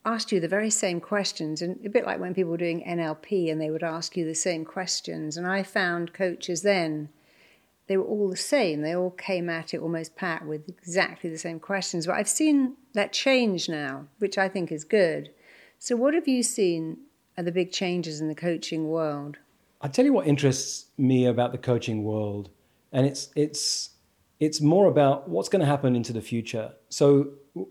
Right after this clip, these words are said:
Speaker 2: we, we s-, when I wrote The Prosperous Coach, I, I wrote a quote in there back then that eighty percent of coaches are struggling to make twenty thousand dollars a year or,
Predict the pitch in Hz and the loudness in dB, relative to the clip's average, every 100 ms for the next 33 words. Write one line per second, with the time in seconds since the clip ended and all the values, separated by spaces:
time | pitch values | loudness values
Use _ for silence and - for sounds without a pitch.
0 | _ 165 185 180 156 170 156 135 - 151 | _ -10 -6 2 2 4 2 2 -2 -4
1 | 139 156 160 170 208 139 165 156 131 - | -4 0 4 6 6 4 2 4 2 4
2 | 139 123 - - - - 127 - 151 175 | 2 2 -4 -12 -10 -8 -6 -2 2 4
3 | 180 - - - - 156 143 127 123 117 | 2 0 -14 -4 2 4 6 4 4 2
4 | - - _ 123 127 123 120 113 110 - | 0 -14 _ -2 0 0 0 -2 -4 -12
5 | _ _ - 127 127 - 139 156 180 151 | _ _ 0 2 0 0 4 6 4 4
6 | 165 139 - 131 123 123 113 107 - - | 4 4 2 2 2 2 -2 -2 -6 -10
7 | _ _ _ - 131 - 139 131 123 120 | _ _ _ -4 -4 2 4 4 2 2
8 | 117 - 131 117 113 110 107 107 107 104 | -2 -2 -2 -2 0 -2 -2 -4 -4 -6
9 | 107 104 104 - | -6 -6 -6 -8